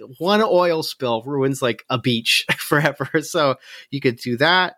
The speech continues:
Sound travels underwater really well. So you could just, like, uh, at the end of the movie, there's a particular weapon that seems to do pulses.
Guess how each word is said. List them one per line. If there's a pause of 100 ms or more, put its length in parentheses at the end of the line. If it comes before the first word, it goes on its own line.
Sound
travels
underwater
really
well.
So
you
could
just, (420)
like,
uh,
at
the
end
of
the
movie,
there's
a
particular
weapon
that
seems
to
do
pulses.